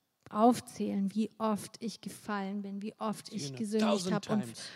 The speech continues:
Speaker 1: und Dinge so falsch gemacht hab, bestimmt tausendmal.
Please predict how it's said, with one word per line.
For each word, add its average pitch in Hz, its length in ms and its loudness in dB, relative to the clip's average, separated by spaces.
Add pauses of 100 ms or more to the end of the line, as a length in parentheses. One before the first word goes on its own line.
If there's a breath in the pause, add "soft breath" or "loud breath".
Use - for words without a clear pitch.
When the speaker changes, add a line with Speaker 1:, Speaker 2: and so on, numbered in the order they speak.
(140)
Speaker 1:
und 214 320 2
Dinge 220 280 6
so 233 120 4
falsch 214 460 -2
gemacht 202 400 -4
hab, 196 160 -10
bestimmt 220 400 -2 (400)
tausendmal. 202 760 -2